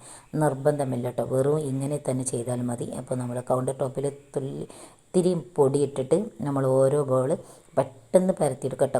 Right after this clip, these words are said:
കട്ടിയിൽ, അത്യാവശ്യം കട്ടിയിലാണ് പരത്തിയെടുക്കേണ്ടത്. ഇത് ഞാൻ അത്യാവശ്യം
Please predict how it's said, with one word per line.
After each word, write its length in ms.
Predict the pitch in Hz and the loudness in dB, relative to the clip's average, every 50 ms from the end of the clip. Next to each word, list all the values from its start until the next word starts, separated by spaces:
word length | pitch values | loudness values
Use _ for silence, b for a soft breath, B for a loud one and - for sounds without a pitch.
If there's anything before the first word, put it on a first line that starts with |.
| 117 - | 0 0
കട്ടിയിൽ, 420 | 127 - - - 143 135 143 151 190 233 - - - | -2 -2 -4 -10 -10 -8 -4 -4 -4 -4 -4 -8 -12
അത്യാവശ്യം 480 | - - - 170 160 151 151 - - 170 165 | -14 -4 0 2 2 2 2 0 -4 -4 -4
കട്ടിയിലാണ് 500 | 151 143 - - 151 143 135 131 127 135 - - | -6 -8 -4 -4 -2 -2 -2 -2 -4 -4 -2 -2
പരത്തിയെടുക്കേണ്ടത്. 680 | 127 120 123 117 - 135 120 120 120 - 113 117 143 160 104 B B B B B B B 113 | -2 -2 -2 -4 -4 -4 -4 -4 -4 -4 -2 -2 -2 -2 -4 B B B B B B B -6
ഇത് 140 | 123 131 147 175 220 - - - - - | -2 -2 -2 -2 -2 -6 -10 -8 -6 -4
ഞാൻ 100 | 139 139 135 | -2 -2 -4
അത്യാവശ്യം 540 | 131 - - - 147 143 135 - - 160 226 | -4 -6 -4 -2 -2 0 0 -2 -4 -6 -6